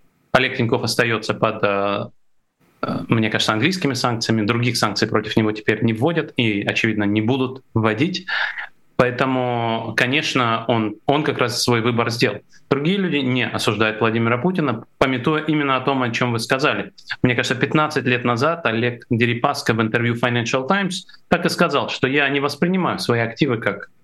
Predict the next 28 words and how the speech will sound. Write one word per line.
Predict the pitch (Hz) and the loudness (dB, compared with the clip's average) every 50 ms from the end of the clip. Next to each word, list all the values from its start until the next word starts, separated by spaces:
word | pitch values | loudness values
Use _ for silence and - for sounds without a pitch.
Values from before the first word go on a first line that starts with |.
| _ - | _ -2
окончательную | 120 117 120 127 113 139 135 120 - 127 117 117 117 | 0 2 2 0 2 2 0 0 0 0 0 0 0
со-, | 117 120 175 170 147 - 123 | 0 0 0 -2 0 -2 -2
собственность. | 120 - - 160 - - 113 - - | 0 0 -2 -2 0 -2 -2 0 0
Если | - 127 123 120 120 143 | 0 0 0 0 0 0
меня | 135 131 135 123 | 0 0 0 0
попросят | 139 135 - 160 151 - - - | 0 0 0 0 -2 0 -2 -2
отдать, | 117 110 110 107 - - | 0 0 0 0 0 0
мне | 110 107 | -2 0
придется | - 127 123 120 110 98 - - - | 0 0 0 0 -2 -2 -2 0 0
отдать». | 123 117 123 123 123 - - _ _ _ _ _ - | 0 0 -2 -4 -6 -8 -20 _ _ _ _ _ 2
Или | 127 120 | 2 2
даже | 117 123 110 117 | 2 2 0 0
он | 107 | -2
сказал: | - - 120 113 110 | 0 0 0 0 2
«Я | 110 104 | 0 2
буду | 110 110 110 107 | 2 0 2 2
рад | 104 101 101 98 | 0 0 -2 -2
отдать». | 98 95 - 104 - - - - - - - - - - | -2 -2 -2 -2 -2 -6 -6 -4 -2 -2 -2 -4 0 0
А, | 135 131 - - - 135 | 0 0 0 -2 -2 0
но | 127 123 123 123 120 113 117 - | 0 0 0 0 -2 -4 -6 -6
вы | - 135 123 120 135 | -4 -2 0 2 0
абсолютно | 143 139 - - 156 151 156 175 170 | 0 0 0 0 0 2 2 2 2
правы. | 220 190 160 120 113 113 | 2 0 0 0 -2 -4
Так | - - 165 143 - 156 | 0 0 -2 0 0 -4
это | - - 131 | -2 -2 -2
сейчас | 120 - 135 117 - 131 110 - - - - - - | -2 -2 0 0 2 0 0 0 -4 -6 -6 -2 -2
и | 139 131 127 127 127 127 123 127 | 0 0 2 0 0 0 0 -2
выглядит. | 135 131 160 226 175 117 101 - - - - - | 0 0 0 0 0 -2 -4 -4 -6 -8 -8 -12